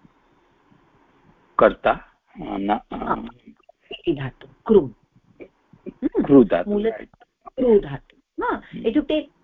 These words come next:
Speaker 2: प्रकृति, धातुरूपी प्रकृति, कृ। हम्म। तस्य
Speaker 1: हा।
Speaker 2: तुमुन्, तस्मात् परे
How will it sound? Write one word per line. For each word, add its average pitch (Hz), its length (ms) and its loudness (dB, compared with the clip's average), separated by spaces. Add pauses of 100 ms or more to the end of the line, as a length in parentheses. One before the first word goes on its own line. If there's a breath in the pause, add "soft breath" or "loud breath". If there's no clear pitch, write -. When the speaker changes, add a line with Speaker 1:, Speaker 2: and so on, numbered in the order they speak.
Speaker 2:
प्रकृति, 415 720 -2 (600)
धातुरूपी 277 760 0
प्रकृति, 190 760 -6
कृ। 330 120 2
हम्म। - 1160 -8 (480 soft breath)
तस्य 233 320 2
Speaker 1:
हा। 480 80 2 (400)
Speaker 2:
तुमुन्, 302 380 0 (1080)
तस्मात् 269 580 0
परे 311 340 2